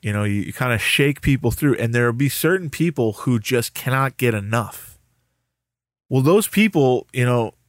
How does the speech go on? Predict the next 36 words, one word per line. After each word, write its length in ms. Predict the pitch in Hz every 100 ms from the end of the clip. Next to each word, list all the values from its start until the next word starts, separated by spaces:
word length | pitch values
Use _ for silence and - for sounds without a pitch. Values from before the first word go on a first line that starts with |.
| 120
that's 300 | 135 190 -
who 80 | 190
you 180 | 165 147
can 200 | 151 131
start 280 | - 143 -
to 140 | 139
invest 480 | 117 113 190 - -
in 320 | 117 107 110
one-on-one, 920 | 127 143 127 110 113 190 123 98 87 - _ _
you 100 | 117
know, 140 | 107
in 200 | - 107
building 460 | 98 135 147 143 131
a, 160 | 101 -
a 100 | 110
very 300 | 107 123 131
personal 460 | - 143 139 135 123
relationship 580 | 123 190 156 - 117
and 160 | - 110
trying 280 | - 123 127
to 100 | 123
draw 320 | 110 110 123
them 160 | 135 120
into, 500 | 120 - 117 113 117 _ _ _ _ _ -
uh, 160 | 101 80
a 80 |
relationship 640 | 107 113 135 170 143 131 104
that 220 | 117 -
builds 280 | 123 131 -
discipleship, 680 | 120 - 202 117 104 - -
right? 200 | 95 139
That 140 | 110 -
draws 320 | 107 123 127
them 120 | 123
into 160 | 127 139
discipleship. 680 | 143 160 175 113 - -